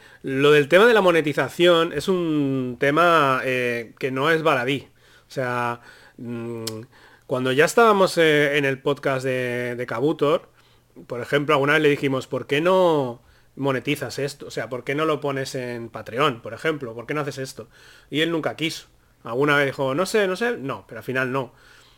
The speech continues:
Porque así se, se siente más libre, entiendo, ¿no? Que, pues, si no hay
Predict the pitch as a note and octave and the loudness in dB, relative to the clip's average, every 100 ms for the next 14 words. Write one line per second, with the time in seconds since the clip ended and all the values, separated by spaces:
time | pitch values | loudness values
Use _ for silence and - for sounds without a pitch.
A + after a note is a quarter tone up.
0 | - - - B2+ C3 A#2+ - A#2 C3+ A2+ | -20 -10 -6 -4 -4 -6 -8 -12 -8 -2
1 | C#3 D3 D3 C3+ C3+ D#3 C#3+ A2 D#3+ E3+ | -2 -4 -6 -4 -2 -2 -2 0 2 4
2 | B2 A#2+ D#3+ D#3+ A#2 E3 G#3 C3 A#2 A2+ | 2 -2 -2 -2 -6 -8 -6 -8 -10 -12
3 | A#2 - A2+ A#2+ A#2+ B2 | -14 -12 -10 -8 -6 -8